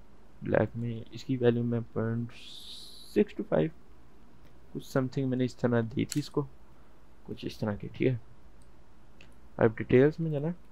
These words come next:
Details की बढ़ा देते हैं, Detail में, अ, उसके बाद roughness भी थोड़ी बढ़ा देना, Distortion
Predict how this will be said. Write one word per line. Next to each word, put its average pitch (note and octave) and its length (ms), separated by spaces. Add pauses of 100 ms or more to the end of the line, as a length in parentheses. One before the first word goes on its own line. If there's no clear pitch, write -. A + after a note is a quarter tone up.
(160)
Details A#2 520
की B2 60
बढ़ा A2 220
देते C3 300
हैं, D3 140 (2000)
Detail C3 320
में, C3+ 140
अ, - 180 (180)
उसके A#2 220
बाद A#2+ 200
roughness C3 360
भी C#3+ 120
थोड़ी C#3 140
बढ़ा B2 240
देना, C#3 260 (500)
Distortion B2 960